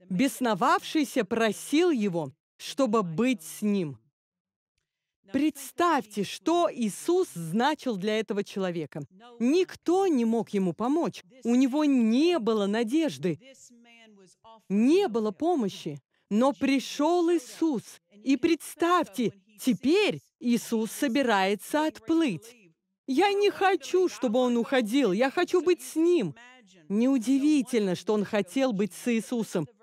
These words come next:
Но послушайте девятнадцатый стих. «Но Иисус не дозволил ему, а сказал:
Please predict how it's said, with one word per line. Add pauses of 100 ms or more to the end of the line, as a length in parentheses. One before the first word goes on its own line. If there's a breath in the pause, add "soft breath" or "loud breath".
Но
послушайте
девятнадцатый
стих. (420)
«Но
Иисус
не
дозволил
ему, (220)
а
сказал: